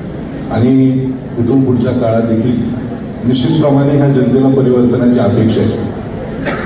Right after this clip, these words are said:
परिवर्तनाची वाट ही जनता पाहते, परंतु खऱ्या अर्थाने आपण सगळ्यांनी यंदाही एकत्रितपणाने जर काम केलं तर हे घडणं शक्य आहे. कारण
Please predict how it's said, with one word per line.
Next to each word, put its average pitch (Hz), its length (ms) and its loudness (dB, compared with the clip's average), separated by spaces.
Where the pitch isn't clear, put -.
परिवर्तनाची 127 760 2
वाट 131 140 2
ही 131 140 0
जनता 113 320 0
पाहते, - 360 -4
परंतु 131 520 4
खऱ्या 127 200 2
अर्थाने 127 340 2
आपण 139 260 2
सगळ्यांनी 120 460 2
यंदाही 139 680 2
एकत्रितपणाने 131 880 2
जर 117 180 0
काम 120 220 2
केलं 113 280 2
तर 220 60 2
हे 202 100 4
घडणं - 320 4
शक्य - 360 0
आहे. - 60 -4
कारण 151 500 4